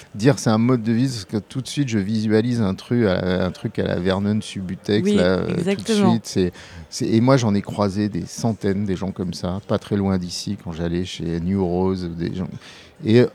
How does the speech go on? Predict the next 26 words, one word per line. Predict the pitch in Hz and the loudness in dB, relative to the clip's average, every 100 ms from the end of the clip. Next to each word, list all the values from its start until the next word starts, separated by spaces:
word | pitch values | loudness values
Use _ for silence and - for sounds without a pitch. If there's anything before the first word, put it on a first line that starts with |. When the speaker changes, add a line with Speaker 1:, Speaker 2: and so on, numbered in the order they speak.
| - - | -6 0
Speaker 1:
oui, | 131 127 | 4 6
le, | 107 107 | 6 4
le | 110 107 | 4 4
mode | 127 143 | 4 4
de | 127 | 4
vie | 117 120 | 4 4
des | 113 | 4
rockers. | 101 101 101 95 85 | 4 2 2 2 2
Speaker 2:
Ça | - | 0
Speaker 1:
J'ai | 202 | 2
Speaker 2:
dure | 202 | 2
Speaker 1:
envie | 233 | 6
Speaker 2:
pas | 226 | 6
longtemps, | 226 202 185 | 6 6 4
en | |
général. | 165 170 160 147 | 2 0 -2 2
Speaker 1:
Bah, | 110 113 | 4 4
généralement, | 113 123 127 156 | 4 2 4 4
ils | |
sont | 135 110 101 | 2 -2 -4
tous | - 139 | -4 0
au | 120 | 0
cimetière. | - 110 - 104 127 | 2 -2 0 0 2
Speaker 2:
Voilà. | 160 196 180 180 - | 4 2 2 0 4
Speaker 1:
Ou | 143 | 8
alors, | 127 131 156 165 | 8 8 8 6